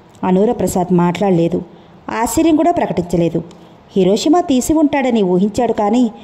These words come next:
ముందే బయటపడితే అది మళ్ళీ తన దాకా రాదని ఆగిపోయాడు.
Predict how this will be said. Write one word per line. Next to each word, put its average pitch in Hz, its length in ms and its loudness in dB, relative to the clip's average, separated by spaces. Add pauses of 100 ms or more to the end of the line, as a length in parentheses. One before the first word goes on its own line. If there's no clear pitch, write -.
(340)
ముందే 294 320 4
బయటపడితే 202 760 0 (320)
అది 196 160 0
మళ్ళీ 208 220 2
తన 214 200 -2
దాకా 208 260 -2
రాదని 180 480 0 (100)
ఆగిపోయాడు. 180 640 0